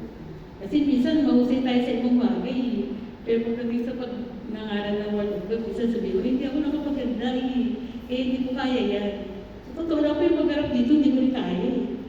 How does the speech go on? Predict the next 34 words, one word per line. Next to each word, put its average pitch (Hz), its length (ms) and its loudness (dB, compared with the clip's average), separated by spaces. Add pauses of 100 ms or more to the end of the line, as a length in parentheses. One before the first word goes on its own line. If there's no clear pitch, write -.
(420)
Pero 277 140 0 (100)
dahil 254 320 0
sabi 240 200 0 (120)
nga, 202 80 0 (560)
di 240 80 -6
ba 277 80 -6
sabi 247 240 0
ni 233 80 2
Pablo, 190 280 -2 (120)
"Ang - 80 -4
tatag 220 320 2
di 226 80 -4
magagawa 190 560 -6
pa 170 80 -8
dahil 165 320 -8
sa - 160 -10
lakas." - 320 -12 (720)
Kaya 247 160 -2
nga 269 160 0
sabi 240 240 0
ko, - 80 -2
"Panginoon, 214 580 0 (560)
sa 269 140 -6
bawat 247 480 2
pagtayo 247 400 2
namin 226 320 0
dito, 190 320 -4
talagang 247 320 -4
dapat 226 320 -4
may 226 100 -2
matutunan 208 560 -2
ng 196 240 -4
aming 196 300 -8
nakikinig. 180 520 -10